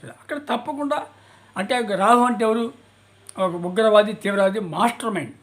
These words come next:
ఉగ్రవాది, తీవ్రవాదులు కూడా మాస్టర్ మైండ్ కింద లెక్క. శని భగవానుడు వచ్చేసి మామూలుగా ఆ ఉగ్రవాదుల యొక్క సమూహంలో, ఆ సమూహాన్ని మనం చెప్పుకోవచ్చు. వీళ్ళిద్దరూ కలిసి ఉన్నారు కాబట్టే మీనరాశిలో ఉగ్రవాద చర్యలు జరిగినాయి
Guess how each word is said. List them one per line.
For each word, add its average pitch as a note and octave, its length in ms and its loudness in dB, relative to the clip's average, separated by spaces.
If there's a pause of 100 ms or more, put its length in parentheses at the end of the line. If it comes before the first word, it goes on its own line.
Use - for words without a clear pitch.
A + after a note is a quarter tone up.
(280)
ఉగ్రవాది, A3 380 2
తీవ్రవాదులు A3 460 2
కూడా B3+ 140 0
మాస్టర్ A#3+ 420 0
మైండ్ A3+ 160 2
కింద G3+ 160 -4
లెక్క. D3 500 -10 (260)
శని A#3 160 0
భగవానుడు A#3+ 460 4
వచ్చేసి A3+ 320 -6
మామూలుగా G#3+ 520 0 (240)
ఆ E3+ 60 0
ఉగ్రవాదుల G3 540 2
యొక్క F#3+ 200 -4
సమూహంలో, G#3 640 -2 (300)
ఆ E3 80 -6
సమూహాన్ని G3+ 460 0
మనం F3+ 100 -4
చెప్పుకోవచ్చు. C#3 640 -10 (800)
వీళ్ళిద్దరూ G#3+ 400 0
కలిసి C4+ 320 0
ఉన్నారు B3 280 2
కాబట్టే A#3+ 600 4 (1160)
మీనరాశిలో A3 640 2 (1200)
ఉగ్రవాద G#3+ 340 4
చర్యలు G#3+ 340 -2
జరిగినాయి E3+ 480 -2